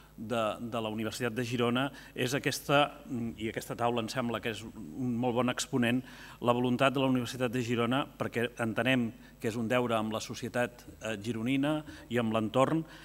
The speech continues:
és aquesta voluntat de cooperació institucional entre les diverses institucions, ja sigui la Generalitat, ja sigui la Diputació, ja sigui l'Ajuntament de Girona,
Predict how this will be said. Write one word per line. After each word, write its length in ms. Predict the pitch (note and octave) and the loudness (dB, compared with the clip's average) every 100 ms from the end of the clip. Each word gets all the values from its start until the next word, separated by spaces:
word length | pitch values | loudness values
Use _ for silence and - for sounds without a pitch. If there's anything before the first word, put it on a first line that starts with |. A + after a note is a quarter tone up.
| - - | -20 0
és 200 | B2+ B2+ | 2 2
aquesta 320 | C3 - C#3 | 0 0 0
voluntat 400 | B2 A#2+ A2+ B2 | 2 0 2 2
de 120 | B2 A#2+ | 0 -2
cooperació 680 | B2 B2 A2+ - B2+ C3 - - | -2 -2 -2 -2 0 0 -2 0
institucional 1000 | D3+ D3 - B2 A#2+ - A2+ A#2 C#3 F3 - - - | 0 0 -4 -8 -8 -8 -4 0 0 0 -6 -18 -8
entre 320 | B2+ B2+ C#3 | -4 -2 -2
les 100 | C3 A2+ | -4 -4
diverses 560 | A2+ B2 - C#3 - - B2+ | -6 -6 -8 -12 -12 -12 -12
institucions, 920 | A2+ G#2 A#2 - C3+ C3 C3+ - - - - - | -10 -10 -10 -6 0 0 0 -6 -16 -20 -20 -12
ja 180 | G#2 A2+ | -4 -4
sigui 240 | - A2+ | -2 0
la 120 | A2+ G#2 | 0 0
Generalitat, 560 | A2 G#2+ G#2+ C3+ C3+ | -2 -2 2 2 2
ja 100 | A#2 | 0
sigui 200 | - A2 | -4 0
la 140 | A2+ A2 | 2 2
Diputació, 720 | A2 G#2+ A2 - B2 C3+ C3+ - - - | 0 -4 -8 -6 -2 0 -2 -6 -20 -10
ja 160 | A#2 A2 | -6 -6
sigui 380 | - G#2 A#2+ B2 - - - | -6 -4 -2 -4 -8 -20 -8
l'Ajuntament 560 | A2+ A2 G#2 A2 A2+ | -6 -4 -4 -4 -2
de 120 | A#2 A2 | -2 -2
Girona, 460 | A2+ G#2 G#2+ A#2+ | 0 2 2 0